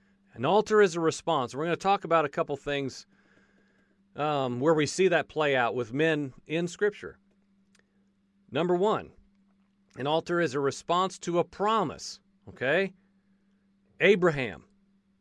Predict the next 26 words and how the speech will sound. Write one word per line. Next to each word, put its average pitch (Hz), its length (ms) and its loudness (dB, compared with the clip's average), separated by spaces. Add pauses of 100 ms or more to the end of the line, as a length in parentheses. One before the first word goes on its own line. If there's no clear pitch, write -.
(300)
he 131 60 -4
was 147 120 -2
like 185 160 0
the 147 120 -8
human 208 360 0
tent. 208 400 -4
We, 143 140 0
man, 160 300 -2
we 147 80 0
taught 196 340 -2
on 196 180 0
this. 202 380 2 (640)
Um, 143 440 -2
this 185 200 2
is 269 80 -8
one 254 140 0
of 208 60 -2
my 156 100 0
favorite 170 400 0
things 151 300 -6
to 120 80 -10
teach 165 340 -12
on. 73 220 -14 (720)
Um, 120 580 2 (200)
when 160 220 2
I, 147 280 2